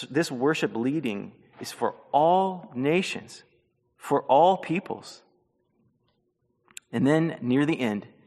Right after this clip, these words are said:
he sang this phrase from Psalm one eighteen. This is verse seventeen fr-, from Psalm one eighteen. "I shall not die, but I shall live and recount the deeds of the Lord." And then skipping down to verse twenty-two.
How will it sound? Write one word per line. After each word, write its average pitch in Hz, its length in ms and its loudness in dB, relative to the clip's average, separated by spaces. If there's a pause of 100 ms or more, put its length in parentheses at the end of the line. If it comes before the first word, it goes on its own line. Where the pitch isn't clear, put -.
(340)
he 127 140 -4
sang 117 260 0
this 117 160 -4
phrase 98 300 -2
from 101 120 -8
Psalm 101 280 -4
one 98 160 -2
eighteen. 98 460 -12 (480)
This - 120 -12
is 104 80 -12
verse 104 220 -4
seventeen 101 560 -6 (480)
fr-, - 100 -16 (100)
from 107 160 -6
Psalm 95 380 0 (140)
one 101 320 -6
eighteen. 104 480 -12 (1500)
"I 120 60 -8
shall 135 260 4
not 127 240 2
die, 92 380 -2 (720)
but 107 100 0
I 107 140 2
shall 98 260 -2
live 90 380 -4 (1000)
and 104 100 -8
recount 98 540 -2
the 107 80 -12
deeds 95 560 -14 (160)
of 95 80 -14
the 92 80 -10
Lord." 90 320 -10 (540)
And 92 80 -10
then 92 40 -10
skipping 107 280 -10
down 95 160 -4
to - 40 -10
verse - 200 -6
twenty-two. 98 560 -10